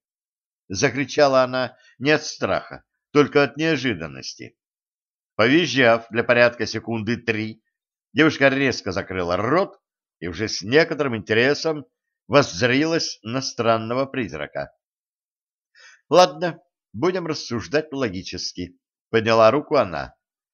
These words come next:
"Ты что такое вообще? Тебе чего от меня надо?" Привидение сдвинулось с места.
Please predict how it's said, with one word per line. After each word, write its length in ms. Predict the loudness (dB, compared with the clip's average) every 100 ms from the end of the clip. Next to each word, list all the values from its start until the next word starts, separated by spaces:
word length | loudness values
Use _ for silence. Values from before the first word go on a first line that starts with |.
| _ _ _
"Ты 340 | 0 0 0
что 260 | -10 -4 -2
такое 420 | -2 -2 0 0
вообще? 640 | 2 2 2 -4 -10 -12 -16 _ _ _ _ _ _
Тебе 280 | -2 0 0
чего 260 | -2 -2 -2
от 160 | -2
меня 280 | -8 -6 -6
надо?" 520 | -4 -4 -4 -6 -10 _ _ _ _ _ _ _ _ _ _ _ _ _
Привидение 580 | 0 0 2 0 2 0
сдвинулось 560 | 0 0 0 0 -2 -6
с 160 | -8
места. 640 | -2 -2 -2 -4 -4 -4